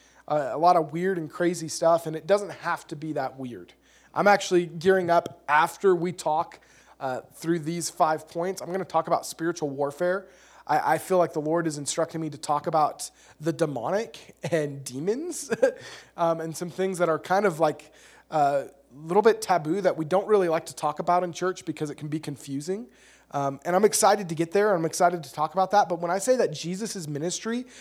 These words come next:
was healing and deliverance ministry, that was something that he operated in. If you read the gospel narratives, I mean, he was constantly performing miracles. But we know that,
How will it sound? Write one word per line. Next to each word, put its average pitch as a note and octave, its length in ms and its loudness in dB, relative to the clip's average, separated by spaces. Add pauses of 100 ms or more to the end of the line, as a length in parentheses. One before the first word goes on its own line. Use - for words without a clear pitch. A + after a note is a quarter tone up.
(220)
was D#3+ 220 4
healing G#3+ 640 -2 (100)
and E3 140 -4
deliverance D#3 580 -2
ministry, F3+ 340 -6
that G3+ 140 6
was G#3 100 0
something G#3+ 260 -2
that F#3+ 100 2
he E3 100 2
operated D#3+ 540 2
in. B2 140 -10
If B2 140 -14
you F3+ 100 -4
read F#3 280 -2
the A3 80 6
gospel F3 440 0
narratives, D#3+ 580 -2 (420)
I E3 60 -2
mean, F#3 120 0
he F3 140 -4
was F3+ 160 2
constantly E3 1000 0
performing E3+ 880 -2 (120)
miracles. F3 720 -2 (400)
But D#3+ 80 -10
we F#3+ 140 2
know G#3+ 160 10
that, F3+ 280 6